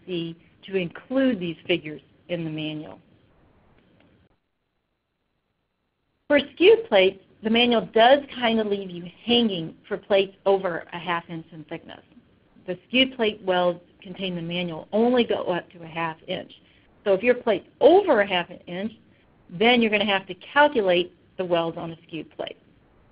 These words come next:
Right? For thick plates, it doesn't take a lot of skew to get the gap over three sixteenths. So if your gap is over three sixteenths,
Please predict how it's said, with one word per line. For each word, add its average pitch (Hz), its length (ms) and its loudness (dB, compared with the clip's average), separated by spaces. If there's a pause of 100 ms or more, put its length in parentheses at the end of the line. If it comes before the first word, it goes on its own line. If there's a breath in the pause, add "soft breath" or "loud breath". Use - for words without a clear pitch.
(240)
Right? 254 180 -12 (400 soft breath)
For 190 100 -4 (120)
thick 320 240 2
plates, 262 340 4 (100)
it - 220 -10
doesn't 240 320 4
take 233 180 0
a 202 40 2
lot 185 300 4
of 190 60 -8 (120)
skew 175 300 -2
to 170 140 -14
get 180 200 -4
the 180 60 -10
gap 165 340 -6
over 165 300 -6
three 156 360 -14
sixteenths. 151 520 -12 (680 soft breath)
So 175 180 0
if 185 220 -4
your 196 160 4
gap 190 440 0 (140)
is 302 260 2
over 214 280 2
three 190 360 -4
sixteenths, 180 580 -10